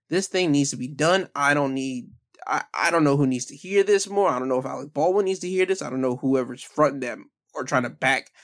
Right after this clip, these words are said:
the movie needs to hear this. That movie is done. There's no more you can do. There's no more life you can try to save into it. It's over.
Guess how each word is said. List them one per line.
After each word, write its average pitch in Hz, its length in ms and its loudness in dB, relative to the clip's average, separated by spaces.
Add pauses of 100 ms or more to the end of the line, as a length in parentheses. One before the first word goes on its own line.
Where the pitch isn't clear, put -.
(280)
the 123 80 -4
movie 185 260 4
needs 202 200 0
to 202 60 -2
hear 208 200 6
this. 214 300 0 (400)
That 202 180 4
movie 285 300 6
is 143 200 -2
done. 151 400 2 (280)
There's 143 140 -2
no 220 100 2
more 262 120 4
you 233 100 -4
can 190 140 -8
do. 202 200 0
There's 156 180 -6
no 175 120 -2
more 190 260 2
life 151 280 0
you 147 60 -2
can 147 80 -4
try 123 120 -6
to 113 80 -14
save 180 300 0
into 190 200 -2
it. - 120 -6 (400)
It's 147 140 0
over. 151 360 2